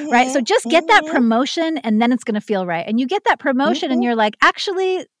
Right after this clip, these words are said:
Speaker 1: this place still fucking sucks." <laughs> Like
Speaker 2: It still sucks. And that's what happened. Like, I had climbed that corporate ladder. I, I was with the same type of company for almost fourteen years. I had about seven or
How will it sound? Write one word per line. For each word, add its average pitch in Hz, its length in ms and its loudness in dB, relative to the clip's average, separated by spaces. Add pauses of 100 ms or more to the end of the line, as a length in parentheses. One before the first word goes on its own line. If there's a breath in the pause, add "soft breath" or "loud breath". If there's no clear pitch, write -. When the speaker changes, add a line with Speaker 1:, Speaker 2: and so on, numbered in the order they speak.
Speaker 1:
this 262 240 -4
place 554 260 2
still 233 200 -2
fucking 196 420 -4
sucks." - 760 -4 (160)
<laughs> - 180 2
Like - 300 -2
Speaker 2:
It 240 100 0
still 226 240 -4
sucks. 220 260 -4
And 254 80 -2
that's 370 140 -2
what 403 160 -4
happened. 339 280 -6
Like, 277 140 -12
I 403 160 -8
had 330 120 -10
climbed 285 300 -10
that 254 140 -12
corporate 262 340 -12
ladder. 240 260 -8
I, 294 160 -10 (120)
I 262 40 -6
was 294 160 -14
with 285 180 -18
the 220 100 -16
same 214 580 -10 (220)
type - 240 -6
of 180 120 -16
company 180 400 -10
for 160 120 -8
almost 160 320 -8
fourteen 160 400 -8
years. 139 320 -8 (380 loud breath)
I 247 60 -2
had 220 180 0
about 170 240 -4
seven 196 380 -2
or 175 100 -6